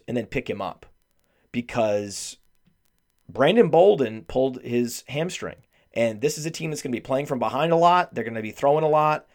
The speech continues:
And whoever the satellite back is in Las Vegas is gonna score P P R points, and that's gonna be Amir Abdullah. So wait and watch him get dropped, or just put a dollar bid in on him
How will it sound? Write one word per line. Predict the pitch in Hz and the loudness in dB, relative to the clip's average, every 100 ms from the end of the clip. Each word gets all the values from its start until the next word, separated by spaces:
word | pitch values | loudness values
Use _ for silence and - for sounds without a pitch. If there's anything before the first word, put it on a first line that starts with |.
| _ _ | _ _
And | - 113 113 107 | -4 -2 -2 -4
whoever | 104 120 139 156 180 | 0 4 6 6 4
the | 151 | 2
satellite | 151 151 165 160 131 | 0 2 2 2 0
back | 123 113 107 120 | 0 -2 -2 -6
is | 104 98 - - _ _ | -8 -8 -14 -18 _ _
in | - 127 131 131 - _ - | -4 -2 -2 -4 -10 _ -4
Las | 113 117 | -2 -2
Vegas | - 147 135 110 - | 0 2 2 -2 -6
is | 101 101 | -12 -8
gonna | 120 | -6
score | - 131 | -4 -2
P | 120 120 | -2 -2
P | 113 | 0
R | 123 | 0
points, | 143 165 180 175 | 0 -2 -2 -4
and | 120 | -6
that's | 117 | -6
gonna | 135 131 | -4 -2
be | 123 | -2
Amir | 110 117 | -2 -4
Abdullah. | 113 98 110 127 175 - _ _ _ - | -6 -6 -4 0 -2 -4 _ _ _ -6
So | - 135 123 - | 4 4 4 0
wait | 113 143 196 | 2 4 4
and | 175 | 2
watch | 143 165 180 | 6 6 6
him | 175 | 0
get | 165 123 | 0 0
dropped, | 127 139 147 - - _ | 2 4 4 0 -20 _
or | - 135 135 | 2 4 4
just | 139 - | 2 0
put | 160 | 4
a | 147 | 4
dollar | 123 143 151 143 | 6 6 8 6
bid | 120 139 | 4 4
in | 127 117 | 4 0
on | 113 110 | -2 -4
him | 107 | -6